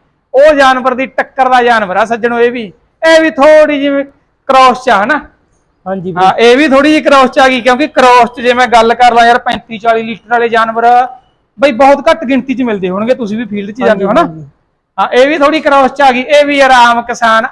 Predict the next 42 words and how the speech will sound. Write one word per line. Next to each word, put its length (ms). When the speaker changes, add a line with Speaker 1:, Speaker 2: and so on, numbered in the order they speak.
Speaker 1:
ਆਮ 320
ਸੱਜਣ, 440
ਡੇਅਰੀ 240
ਫਾਰਮਰ, 400
ਕੋਈ 320
ਵੀ 100
ਸਾਂਭ 280
ਲੂਗਾ 260
ਇਹਨੂੰ, 320
ਵੀ 100
ਕੋਈ 340
ਬਾਹਲੀ 280
ਗਰਮੀ 300
ਚ 80
ਸਮੱਸਿਆ 520
ਨਹੀਂ 120
ਆਉਣੀ 180
ਜੇ 80
ਆਪਾਂ 220
ਗੱਲ 220
ਕਰ 180
ਲਈਏ 180
ਇਹਦੀ 180
ਵੀ। 160
ਇਹਦੇ 240
ਪੈਸੇ 280
ਕਿੰਨੇ 200
ਲਵਾਂਗੇ? 340
Speaker 2:
ਇਹਦਾ 160
ਭਰਾ 240
ਵੀਰੇ 180
ਫੋਨ 320
ਤੇ 160
ਕਰਾਂਗੇ 300
ਮੁੱਲ। 240
Speaker 1:
ਠੀਕ 200
ਆ 60
ਜੀ। 220
Speaker 2:
ਅੱਜ 120
ਕੱਚੀ 380
ਆ 120
ਇਹ। 120